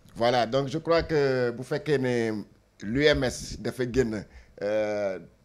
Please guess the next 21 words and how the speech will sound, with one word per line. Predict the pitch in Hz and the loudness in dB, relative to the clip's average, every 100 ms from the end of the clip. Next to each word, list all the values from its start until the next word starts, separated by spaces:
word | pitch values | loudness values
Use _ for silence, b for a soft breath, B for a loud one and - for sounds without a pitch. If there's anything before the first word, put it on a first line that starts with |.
| - | -6
def | 127 - | -4 -2
benn | 117 131 | 0 0
communiqué | 123 123 123 120 120 113 | 0 -2 0 -2 -2 -2
pour, | - 107 | -4 -4
euh, | 107 101 98 - _ _ _ _ _ _ - | 0 0 0 -4 _ _ _ _ _ _ -8
euh, | 110 98 | -4 -2
nu | 101 | -4
mu | 107 | -4
tax | 107 95 | -6 -4
sax, | 110 - - B B B B - - - - | -8 -8 -14 B B B B -16 -20 -18 -14
pour | - 113 | -6 -2
défendre | 107 151 156 139 | 2 2 2 2
les, | 127 120 117 107 | 0 -2 0 -2
les, | 107 107 | -2 -4
les, | 107 | -4
les, | 101 98 | -4 -4
les | 101 104 | -4 -4
magistrats | 117 110 113 | -4 -4 -4
du | 107 | -4
Conseil | 95 95 101 80 | -4 -8 -8 -8
constitutionnel, | 95 98 110 160 | -8 -8 -8 -10